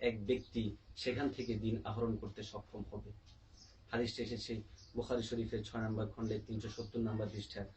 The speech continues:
হাদিস নাম্বার চার হাজার আটশত সাতানব্বই, মুসলিম শরীফ চার হাজার, চার নম্বর খণ্ডে এক হাজার, এক হাজার নয়শত বাহাত্তর নম্বর পৃষ্ঠা, হাদিস নাম্বার দুই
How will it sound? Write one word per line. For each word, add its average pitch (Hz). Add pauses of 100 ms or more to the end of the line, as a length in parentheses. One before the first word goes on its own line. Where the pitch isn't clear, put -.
(260)
হাদিস 120
নাম্বার 110 (120)
চার 110
হাজার 104 (160)
আটশত 110 (140)
সাতানব্বই, 104 (380)
মুসলিম 127
শরীফ 120 (160)
চার 113
হাজার, 110 (220)
চার 120
নম্বর 117
খণ্ডে 110 (560)
এক 117
হাজার, 113 (440)
এক 117
হাজার 117 (120)
নয়শত 113 (120)
বাহাত্তর 113
নম্বর 110
পৃষ্ঠা, 104 (360)
হাদিস 120
নাম্বার 107
দুই 110